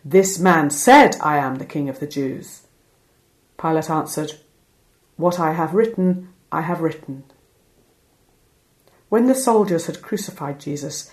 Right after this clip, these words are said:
they took his clothes and divided them into four parts, one for each soldier. They also took his tunic. Now the tunic was seamless,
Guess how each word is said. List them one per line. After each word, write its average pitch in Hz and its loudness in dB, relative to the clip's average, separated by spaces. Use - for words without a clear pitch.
they 165 -4
took 220 -4
his 220 -4
clothes 160 -4
and 180 -2
divided 180 2
them 156 -2
into 151 -2
four 175 -2
parts, 139 -10
one 165 -2
for 160 -4
each - -8
soldier. 147 -6
They 190 2
also 220 4
took - -4
his 185 0
tunic. - -6
Now 185 2
the 185 -2
tunic 202 -2
was 170 -4
seamless, 175 -4